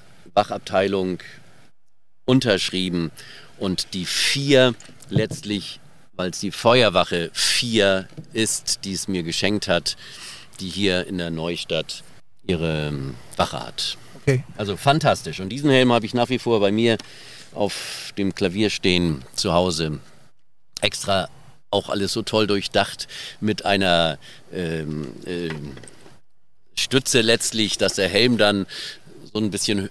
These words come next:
Speaker 1: erhöht, dann auf einem Holzpodest steht.
Speaker 2: Schön.
Speaker 1: Also fantastisch. Einfach schön und somit jetzt eigentlich ja zurück zu deiner Frage. Vermisse ich es? Natürlich, es war wunderschön. Ich habe ein erfülltes Leben gehabt.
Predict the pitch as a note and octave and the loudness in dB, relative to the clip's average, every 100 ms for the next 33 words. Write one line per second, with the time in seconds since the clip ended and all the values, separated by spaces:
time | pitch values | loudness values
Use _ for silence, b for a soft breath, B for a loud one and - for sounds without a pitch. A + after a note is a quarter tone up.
0 | - F2+ G#2 A#2+ B2+ - B B G#2 G2 | -4 0 4 4 4 0 B B 0 0
1 | - F#2 - F#2 E2 A2 - - G2 G2 | -2 -4 -2 -4 2 2 2 -2 2 4
2 | - - G2 D#3+ B2 F2 D#2+ - - - | 2 0 -2 0 -2 -4 -10 -14 -20 -20
3 | - C3+ C#3+ C3 - - - - - - | -2 0 2 0 -2 -10 -14 -16 -20 -6
4 | - C#3 C#3+ - D3 E3 D3 - B B | 0 2 2 0 0 0 0 -4 B B
5 | B - C#3+ D3 - - B2+ C#3 - C3+ | B 0 4 6 4 -2 0 0 0 0
6 | C3+ B2 A#2+ - B2+ C3+ - B2+ G#2+ F2+ | 0 0 0 0 -2 -2 -2 0 2 2
7 | - B2 B2 D#2 B1+ - - - b - | 2 4 4 2 -4 -14 -18 -20 b -20
8 | - - - - - - - - - G2 | -20 -20 -20 -20 -20 -20 -20 -4 2 4
9 | C3 - F#2+ - - - - - - - | 4 4 0 -2 -2 0 -2 -6 -20 -20
10 | - - - - - - - - B2 A#2 | -20 -20 -20 -20 -20 -20 -8 2 4 4
11 | - - - F2+ E2+ - - C3+ A2 D2 | 0 -6 2 2 2 -6 4 6 6 2
12 | - C2+ B1 - - G2 - A2 G2+ - | -4 -6 -10 -10 -4 0 2 2 2 0
13 | - - F3+ - - - A#2+ A#2+ A#2+ B2 | 2 4 4 4 -4 -6 -12 -14 -10 -8
14 | - - | -6 -8